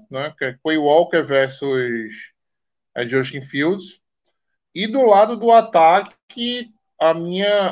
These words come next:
assim, o meu matchup vai pra os running backs do Green Bay contra os novos linebackers do Be-, do Bears,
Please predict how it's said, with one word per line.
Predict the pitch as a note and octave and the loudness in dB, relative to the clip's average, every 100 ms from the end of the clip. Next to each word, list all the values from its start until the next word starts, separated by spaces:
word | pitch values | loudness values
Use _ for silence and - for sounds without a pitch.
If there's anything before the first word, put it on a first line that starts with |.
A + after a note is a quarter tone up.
| D#3 | -4
assim, | D#3 E3 D3+ C#3 | -6 -12 -10 -10
o | C3 | -10
meu | D3+ E3+ | -6 -4
matchup | F#3+ F#3 F#3 D#3 E3 - G3 | -2 -2 2 2 2 0 -10
vai | D3 D3 D3+ E3 F#3+ | 2 6 6 4 0
pra | F#3+ - D#3 D#3 E3 F3 F3+ F#3+ F#3+ _ _ _ _ _ | -6 0 4 6 6 4 4 0 -6 _ _ _ _ _
os | - D3 | -12 -6
running | F3 A#3 B3 E3+ | 0 0 0 4
backs | D#3 E3 - | 4 4 -2
do | E3 | -2
Green | D#3+ E3 D#3 | 0 -2 0
Bay | D#3+ F#3+ A3+ | 0 0 -2
contra | G3 F#3+ G3+ G#3 A3 A3 A3 A3 - - | -2 0 0 0 2 4 2 0 -10 -8
os | F3+ D3+ | -8 0
novos | F3 G3 G3+ | 2 2 2
linebackers | F#3+ G3 F#3 E3+ F3+ F3+ | 0 0 2 2 2 -4
do | F#3+ | 0
Be-, | D#3+ C#3 | 2 0
do | C#3+ | -2
Bears, | D#3 C3 A2 G#2+ - | 0 2 0 -6 -20